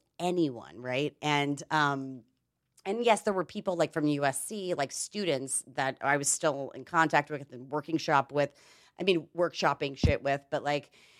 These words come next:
it was, you know, it's like, "W-, I don't even know what to do here." And so he sat me down. I took him to lunch. He sat me down. He was really, really sort of candid with me and was like, "All right, well, just send me something of yours." And I did. And I sent him an original pilot. Um,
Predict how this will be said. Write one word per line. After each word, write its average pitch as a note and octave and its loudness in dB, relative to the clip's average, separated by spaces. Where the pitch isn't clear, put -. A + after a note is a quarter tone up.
it F#3 4
was, D#3+ 4
you F#3+ 2
know, D3 4
it's C#3 -4
like, D#3+ 0
"W-, - -10
I C3 2
don't F3 2
even D#3+ 0
know D3+ 0
what D3+ 0
to D3+ -14
do E3 0
here." D#3 2
And D3 4
so C#3 6
he B3 -2
sat G#3 4
me G3 2
down. D#3 4
I E3 4
took G#3 0
him G#3 2
to F#3 4
lunch. E3 4
He G#3 -4
sat G3+ 4
me F3 4
down. E3 6
He D#3+ 6
was D3+ 2
really, E3 2
really D3+ 2
sort D3 -2
of C3+ 0
candid D#3+ 4
with E3 -4
me D#3 4
and D3 -2
was C#3 -6
like, C#3 0
"All A2 2
right, C#3 2
well, C#3+ -4
just - -8
send E3+ 4
me D#3+ 2
something C3 -4
of B2 -4
yours." B2+ -2
And C#3 0
I D#3 4
did. C3+ 2
And C#3 -2
I D#3 4
sent E3+ 2
him F3+ 0
an D#3+ 2
original D3 -2
pilot. C3 0
Um, C3 2